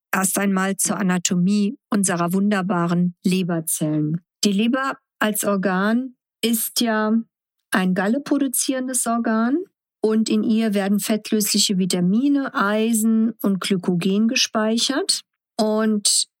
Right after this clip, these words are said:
wenn ihr euch vorstellt, dass jetzt mal ohne Wertung Schädigungen, wie zum Beispiel Viren,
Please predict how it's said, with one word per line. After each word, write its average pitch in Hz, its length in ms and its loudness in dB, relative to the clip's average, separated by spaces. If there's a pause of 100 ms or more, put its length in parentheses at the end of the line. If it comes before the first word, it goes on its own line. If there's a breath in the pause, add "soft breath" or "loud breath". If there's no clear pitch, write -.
(340)
wenn 214 360 2
ihr 208 160 0
euch 208 280 0
vorstellt, 226 840 0 (120)
dass - 480 0 (400)
jetzt 202 260 0
mal 208 280 0
ohne 247 400 -2
Wertung 208 640 0 (180)
Schädigungen, 185 1120 0 (320)
wie 320 120 0
zum 311 160 -2
Beispiel 220 320 0
Viren, 180 500 0